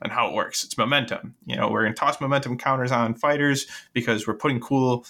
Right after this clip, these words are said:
um, you know, abilities, effects down on them. And so that's gonna cost them some momentum counters, which would mean normally that after they attack you,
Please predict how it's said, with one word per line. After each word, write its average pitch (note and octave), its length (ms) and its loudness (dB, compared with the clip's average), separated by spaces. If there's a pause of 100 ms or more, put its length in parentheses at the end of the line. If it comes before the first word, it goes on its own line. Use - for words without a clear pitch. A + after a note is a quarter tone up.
(260)
um, G#2 560 2
you A#2 100 2
know, G2+ 240 4
abilities, B2 560 4
effects - 440 -2
down B2 340 0
on A2+ 160 2
them. A#2 340 4 (300)
And A2 260 0
so G#2+ 320 4
that's G#2 220 0
gonna G#2 160 0
cost - 340 0
them G#2+ 300 -4 (200)
some - 160 -2
momentum A2 380 2
counters, - 400 -4
which - 140 -8
would - 120 0 (160)
mean F#3 600 2 (520)
normally D3 640 2 (360)
that A#2 460 2 (280)
after D3 380 2
they C#3 220 4
attack - 360 0
you, A3 300 2